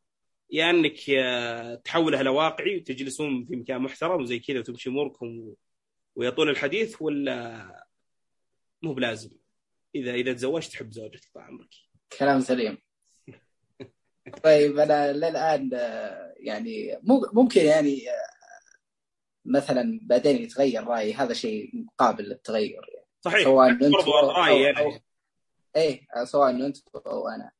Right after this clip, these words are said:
Speaker 2: لكن أنا ممكن سابقا كنت كذا، لكن الآن أعتقد إن، إن، إن يعني إني أشوف الشخص في الأرض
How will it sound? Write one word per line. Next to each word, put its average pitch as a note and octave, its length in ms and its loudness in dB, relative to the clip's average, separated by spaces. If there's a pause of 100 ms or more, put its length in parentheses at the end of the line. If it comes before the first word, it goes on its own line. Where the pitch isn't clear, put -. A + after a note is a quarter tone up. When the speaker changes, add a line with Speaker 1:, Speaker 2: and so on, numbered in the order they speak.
(540)
Speaker 2:
لكن E3+ 420 2
أنا C3+ 1500 -4
ممكن E3+ 360 -6
سابقا C#3 640 2 (720)
كنت C3+ 160 -2 (100)
كذا، B2+ 400 -2 (100)
لكن B2+ 760 -6 (840)
الآن D3 460 4
أعتقد C#3 440 -2
إن، A#2 340 -8 (560)
إن، D3+ 200 4
إن D#3 380 2
يعني C#3+ 300 6
إني D3 360 4
أشوف F3 280 0
الشخص - 840 0 (1500)
في - 140 -14
الأرض D#3 380 0